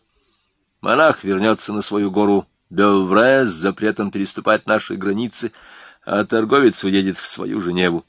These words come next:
Ты довольна?» «О!» воскликнула Катрин, переполненная благодарностью, а глаза её при этом сияли, как звёзды. «О, да!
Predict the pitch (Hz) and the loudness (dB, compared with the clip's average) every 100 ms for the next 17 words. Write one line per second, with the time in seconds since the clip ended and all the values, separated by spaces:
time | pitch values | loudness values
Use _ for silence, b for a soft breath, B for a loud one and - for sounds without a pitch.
0 | - 95 85 85 85 107 123 131 _ _ | -8 -6 -4 -4 0 0 0 -6 _ _
1 | _ _ _ _ _ _ _ _ 147 160 | _ _ _ _ _ _ _ _ 4 6
2 | 151 120 - _ _ _ _ _ - 85 | 6 4 -4 _ _ _ _ _ -8 -6
3 | 101 - 95 107 - 98 98 104 - 139 | -6 -8 -10 -10 -10 -10 -8 -10 -4 -4
4 | 110 107 107 - 151 123 117 107 104 101 | -4 -4 -4 0 0 0 -4 -4 -4 -2
5 | 101 147 120 104 - 107 B B B 113 | 2 2 0 -8 -10 -14 B B B 0
6 | 110 110 110 92 107 98 98 - - 90 | 2 2 0 0 -2 -2 -8 -12 -8 -4
7 | 101 - 92 - - 90 147 123 - 117 | -4 -6 -12 -10 -8 -4 -6 -8 -14 -14
8 | 107 90 113 87 80 - B B B _ | -14 -10 -10 -10 -14 -20 B B B _
9 | - 147 131 95 85 107 120 95 | 2 2 2 -4 -4 -2 0 -2